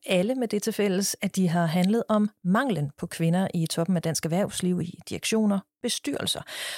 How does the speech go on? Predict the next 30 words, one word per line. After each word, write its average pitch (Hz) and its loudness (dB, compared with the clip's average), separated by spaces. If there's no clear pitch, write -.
For 240 2
eksempel 285 2
så 247 2
skrev 226 2
Berlingske 196 2
om 160 2
Danske 175 0
Bank, 233 -2
der 170 2
jo 156 2
hidtil 247 2
har 202 2
haft, 180 0
øh, 160 0
ja, - -6
kvinder 185 2
i 226 2
den 175 4
øverste 190 2
ledelse, 233 2
men 190 4
snart 208 0
er 202 2
det 180 0
altså 147 -2
halveret, 233 2
da 165 2
Berit, 165 -2
øh, 151 -2
Bering, 202 -2